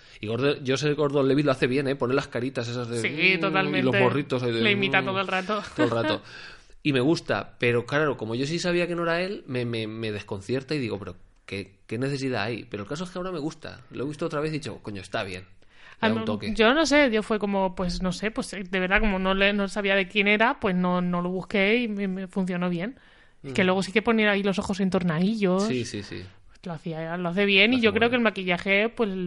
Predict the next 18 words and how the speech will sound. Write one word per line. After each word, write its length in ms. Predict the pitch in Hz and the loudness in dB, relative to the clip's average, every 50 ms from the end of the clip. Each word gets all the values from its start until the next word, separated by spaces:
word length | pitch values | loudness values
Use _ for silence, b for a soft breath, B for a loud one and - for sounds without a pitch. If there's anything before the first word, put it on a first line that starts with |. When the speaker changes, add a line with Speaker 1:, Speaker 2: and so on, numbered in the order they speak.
| 170 | -6
Speaker 2:
da 300 | 175 180 175 170 170 165 | -6 -6 -4 -4 -4 -4
una 500 | 175 175 180 180 185 185 190 196 202 202 | -4 -4 -4 -4 -4 -2 -2 -2 -2 -2
gracieta. 520 | 202 202 202 185 - 180 175 175 262 247 - - - _ - | -2 -4 -4 -4 -4 -6 -8 -6 -8 -10 -12 -16 -20 _ -8
Speaker 1:
Ujú. 220 | 135 131 123 120 123 B B B B B B B B B - | -6 -6 -6 -8 -10 B B B B B B B B B 2
Y 120 | 143 147 | 4 6
tenemos 240 | 143 151 147 143 - | 6 6 6 4 4
también 200 | 143 131 131 127 | 2 2 2 2
a 80 | 127 127 | 2 2
Emily 280 | 127 123 120 120 117 | 2 2 2 0 0
Blunt 520 | 113 117 127 143 165 180 202 202 - - 170 | -2 -2 -2 -2 -2 -4 -6 -8 -12 -14 -12
en 140 | 139 113 98 | -12 -10 -10
su 260 | - - 104 101 98 | -8 -8 -8 -8 -8
típico 320 | - 110 101 - - 117 | -8 -10 -10 -8 -6 -6
papel 280 | 110 107 104 110 104 101 | -6 -6 -4 -4 -4 -2
de, 680 | 104 101 101 98 98 98 98 98 98 101 104 107 113 113 - | -2 -2 -2 -4 -4 -6 -6 -8 -10 -10 -12 -14 -16 -18 -16
de 140 | - 98 95 | -12 -12 -10
chica 240 | - - 104 98 98 | -8 -6 -6 -4 -4
dura. 260 | 95 104 110 123 135 | -4 -4 -6 -8 -10